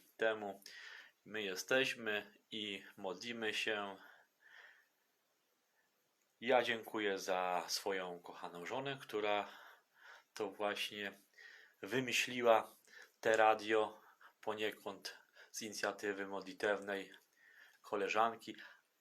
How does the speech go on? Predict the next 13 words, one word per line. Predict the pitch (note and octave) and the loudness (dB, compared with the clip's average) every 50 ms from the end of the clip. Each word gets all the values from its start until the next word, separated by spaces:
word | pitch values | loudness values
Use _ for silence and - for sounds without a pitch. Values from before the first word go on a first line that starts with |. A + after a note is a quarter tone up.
| _ _ _ _ _ _ _ _ _ _ _ _ _ _ _ - | _ _ _ _ _ _ _ _ _ _ _ _ _ _ _ -8
I | E3 E3 D#3+ D#3+ D#3+ C#3 | -8 -6 -6 -6 -6 -4
dziękuję | B2 B2 B2 B2 - B2 A2+ A2+ A2+ G#2+ | -4 -4 -4 -4 -4 0 2 4 4 4
za | G2 G2+ G2+ G2 G2 F#2 F2 - - - _ - - _ | 6 8 8 10 10 8 6 0 -8 -18 _ -20 -20 _
córeczkę. | - - - G2+ - A2 B2 B2+ B2+ - - - - A2 G#2 F#2+ - - - _ _ _ - - _ _ | -12 -10 -6 -2 2 4 4 4 4 2 0 0 0 0 0 0 -4 -8 -20 _ _ _ -20 -20 _ _
Tak | - F#2+ F#2 F#2 | -6 -6 -6 -6
więc, | F#2+ F#2 - | -8 -10 -8
kochani, | - G#2 F#2+ - G#2 G#2 G2+ G2 F2+ | -6 -4 -2 0 0 0 0 -2 -6
proszę | - - G2+ G2 - - F#2+ F2+ F#2+ - | -2 0 0 2 2 0 -2 -2 -4 -4
o | A2+ G#2 | -6 -6
modlitwę | G2 F#2+ F#2+ B2 C#3+ - - A#2+ G#2+ | -6 -6 -6 -6 -4 0 2 2 2
za | G#2 G#2 G2+ | 2 2 0
moją | G#2 G2+ G2+ F#2+ F2+ - | 0 0 -2 -4 -4 -4
kochaną | - F#2 - - G2 F#2+ F#2 F2+ F2 | -6 -6 -4 -4 -8 -8 -8 -12 -12